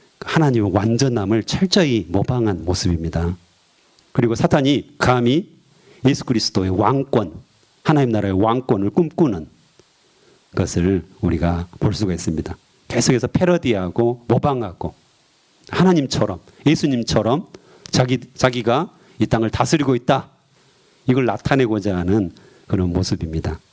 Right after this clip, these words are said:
그리고 일곱 왕관의 꼬리를 통해서는 하늘의 별 삼분의 일을 끌어다가 땅에 던짐으로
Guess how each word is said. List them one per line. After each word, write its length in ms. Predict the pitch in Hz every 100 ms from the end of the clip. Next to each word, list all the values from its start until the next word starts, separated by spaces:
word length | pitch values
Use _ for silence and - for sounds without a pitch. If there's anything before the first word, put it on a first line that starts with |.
| _ _ _ _ _ _ _ - - - - -
그리고 460 | 117 104 143 - - - -
일곱 300 | 127 131 131
왕관의 680 | 127 127 123 120 117 135 233 - - -
꼬리를 300 | - 147 139 120
통해서는 580 | - 120 113 113 196 - _ _ _ _ _ _ _ _ _ -
하늘의 400 | 156 151 120 120
별 280 | 110 107
삼분의 560 | 113 - 208 202 208 120
일을 180 | 110 107
끌어다가 600 | 165 143 117 90 131 139 - -
땅에 220 | 143 139
던짐으로 680 | 123 98 107 98 127 107